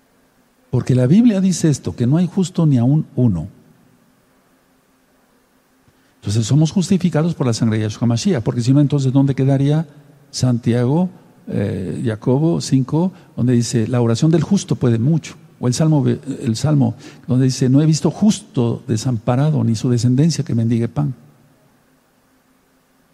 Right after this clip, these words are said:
Entonces, por eso les invito a pedir el libro de cómo saber si es uno salvo.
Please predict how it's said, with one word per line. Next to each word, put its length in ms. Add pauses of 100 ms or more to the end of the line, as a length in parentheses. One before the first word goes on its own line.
(260)
Entonces, 260
por 120
eso 100
les 140
invito 320
a 60
pedir 260
el 80
libro 200
de 100
cómo 220
saber 300
si 100
es 140
uno 180
salvo. 440